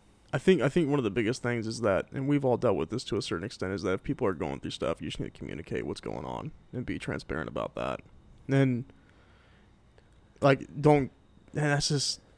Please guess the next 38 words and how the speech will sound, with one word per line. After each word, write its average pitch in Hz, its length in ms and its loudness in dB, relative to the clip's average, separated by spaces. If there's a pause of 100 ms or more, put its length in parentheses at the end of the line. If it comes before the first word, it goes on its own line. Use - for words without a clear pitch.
(280)
props - 280 4
to 247 80 6
Mark 190 200 8
Cuban, 139 280 6
man, 131 220 6
because 143 200 2
I 160 80 10
know 202 160 8
people 175 240 4
reach 143 240 4
out, 135 240 6
and 131 180 2
apparently 165 560 4
he 147 160 2
had 139 180 6
some 131 200 2
sort 135 180 4
of 113 80 0
effect 117 300 2
on 123 80 0
his 123 160 2
life 123 220 4
to - 80 -2
the 123 100 -4
point, 127 200 2
'cause 143 120 2
if 165 120 2
you 294 60 6
have 170 140 4
Doc 127 240 4
Rivers, 131 340 4
your 131 100 2
mom, 123 260 4
and 120 80 2
other 117 120 4
people 131 220 -2
reaching 123 300 0
out, 131 220 4